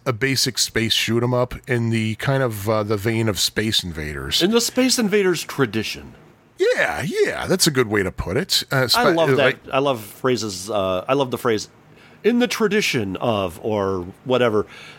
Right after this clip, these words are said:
Speaker 2: uh, because it just sounds so pretentious and haughty.
Speaker 1: Yeah.
Speaker 2: I like it.
Speaker 1: It's kinda like when people say, like, "When the proverbial shit hits the fan."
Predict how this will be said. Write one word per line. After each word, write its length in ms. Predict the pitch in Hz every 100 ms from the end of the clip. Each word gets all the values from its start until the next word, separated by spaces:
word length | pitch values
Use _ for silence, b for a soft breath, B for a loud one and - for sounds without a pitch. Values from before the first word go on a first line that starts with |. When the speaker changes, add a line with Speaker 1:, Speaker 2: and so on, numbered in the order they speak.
| -
Speaker 2:
uh, 180 | 113 113
because 280 | 117 139
it 40 | 160
just 180 | 202 -
sounds 220 | 233 220
so 240 | - 220
pretentious 680 | 196 170 - - 139 95 -
and 100 | 92
haughty. 520 | - - 117 82 69 - - -
Speaker 1:
Yeah. 140 | 82 71
Speaker 2:
I 60 |
like 260 | 117 107 104
it. 120 | 76 - - _
Speaker 1:
It's 180 | - 180
kinda 200 | - 233
like 160 | 220 180
when 120 | 147
people 260 | 151 143 131
say, 260 | - 117
like, 220 | 110 107
"When 200 | 135 160
the 220 | 151 139 135
proverbial 600 | 139 131 175 143 107 87
shit 360 | - - -
hits 200 | 95 -
the 100 | -
fan." 500 | - 101 85 65 67